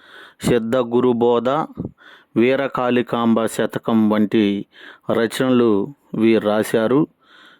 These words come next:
విశేషాంశాలు: వీరు కడప జిల్లాలో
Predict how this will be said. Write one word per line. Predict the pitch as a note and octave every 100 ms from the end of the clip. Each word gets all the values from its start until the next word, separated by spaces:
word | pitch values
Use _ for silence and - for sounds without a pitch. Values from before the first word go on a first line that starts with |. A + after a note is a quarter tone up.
| _ A#2+
విశేషాంశాలు: | B2 E3+ E3 D3 C3 B2 C3+ A#2+ A#2+ A#2 G#2 G#2 - - - _ B2+
వీరు | B2+ B2 A#2+ G#2+ G#2+ - _ -
కడప | A2+ B2+ D#3+
జిల్లాలో | C3 B2+ A#2+ A2+ A2 A2 F#2+ G2